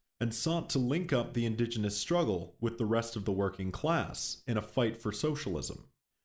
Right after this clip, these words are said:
Cree activist Vern Harper, who was a leader of the movement in Ontario, said that, quote,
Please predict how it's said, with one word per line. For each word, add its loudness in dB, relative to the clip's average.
Cree 4
activist 0
Vern 0
Harper, 0
who 2
was 2
a 2
leader 2
of 2
the 0
movement 2
in 0
Ontario, 0
said 0
that, 2
quote, 0